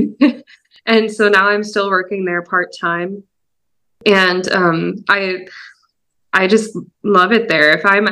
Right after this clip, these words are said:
ever able to say, you know, s-, when I'm giving a patient their appointments, 'cause I'm a receptionist there. <laughs> So I, I schedule the appointments, and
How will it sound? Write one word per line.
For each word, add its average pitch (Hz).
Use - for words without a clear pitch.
ever 196
able 180
to 175
say, 185
you 208
know, 180
s-, 185
when 208
I'm 208
giving 226
a 208
patient 208
their 190
appointments, 175
'cause 175
I'm 170
a 160
receptionist -
there. 214
<laughs> -
So 240
I, 202
I 202
schedule 196
the 208
appointments, 185
and 160